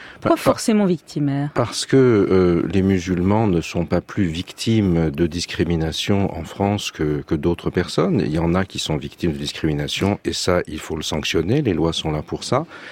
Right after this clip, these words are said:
Speaker 2: Mais, euh, à force de vouloir regrouper tout le monde dans une perspective où on se rétracte sur une identité précédente, au lieu de se projeter sur ce qu'on peut faire ensemble dans la nation demain,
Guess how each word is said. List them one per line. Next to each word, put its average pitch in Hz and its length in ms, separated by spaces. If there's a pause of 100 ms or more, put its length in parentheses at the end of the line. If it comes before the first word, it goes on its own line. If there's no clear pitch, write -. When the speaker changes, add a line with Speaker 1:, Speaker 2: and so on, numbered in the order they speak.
(360)
Speaker 2:
Mais, 117 420
euh, 92 180
à 101 120
force - 380
de 98 80
vouloir 101 680
regrouper 110 640
tout 110 160
le 98 60
monde 101 300
dans 82 100
une 82 180
perspective 90 720
où 87 80
on 85 140
se - 180
rétracte 110 640
sur 90 220
une 85 80
identité 87 500
précédente, 92 580 (460)
au 104 100
lieu 123 120
de 120 80
se - 120
projeter - 600
sur - 180
ce - 60
qu'on 87 120
peut 123 140
faire 120 240
ensemble 98 480
dans 76 100
la 80 120
nation 82 440
demain, 98 440